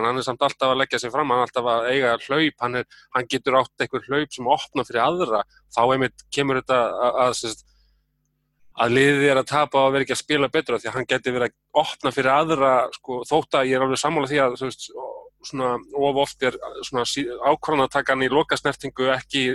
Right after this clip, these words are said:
alveg nógu rétt hjá honum, hvort hann taki skot eða, eða sendingu og bara hversu góð sendingin er þá, allt það. Þú veist, það er, hann á, hann á misgóða leiki hvað það varðar, en, en, en bara, þú veist,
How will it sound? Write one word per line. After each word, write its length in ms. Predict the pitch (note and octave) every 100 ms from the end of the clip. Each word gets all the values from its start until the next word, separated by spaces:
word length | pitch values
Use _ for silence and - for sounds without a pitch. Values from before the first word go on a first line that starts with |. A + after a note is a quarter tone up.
| G2+ - _
alveg 320 | D3+ E3 C#3+
nógu 300 | D3 D3 C#3
rétt 320 | C#3 C#3 - -
hjá 80 |
honum, 300 | G#2 G#2 B2 - _ _ _
hvort 180 | - A#2
hann 140 | B2+ - - -
taki 240 | - C3 B2+
skot 400 | - C#3+ - C#3
eða, 140 | C3 - _ _ _ _ _
eða 160 | C#3 C3+
sendingu 460 | D#3 D#3 D#3 C#3+ C#3+
og 80 | B2
bara 160 | C3+ C3+ _ - - - _ _ - -
hversu 220 | D#3 C#3+ C3
góð 160 | D3+
sendingin 460 | - D3 C#3+ C#3+ C#3
er 160 | C#3+ -
þá, 80 | D3
allt 240 | B2+ - C3
það. 300 | A2 B2 _ _ _ _ _ _ -
Þú 140 | A2+
veist, 160 | B2 -
það 140 | B2
er, 120 | C3+ C#3 A#2+
hann 120 | C3
á, 80 | C#3+
hann 220 | A#2+ C3+
á 40 | C#3+
misgóða 540 | D#3 D#3 - D#3 D#3+
leiki 280 | D#3 E3 C#3+
hvað 180 | - E3
það 280 | - F#3 D#3+
varðar, 320 | G#2+ G2+ A#2+ C3
en, 100 | B2+ C#3
en, 160 | C3 - - - - _ A#2
en 100 | A#2
bara, 160 | C3 C3+
þú 220 | - C#3
veist, 120 | B2+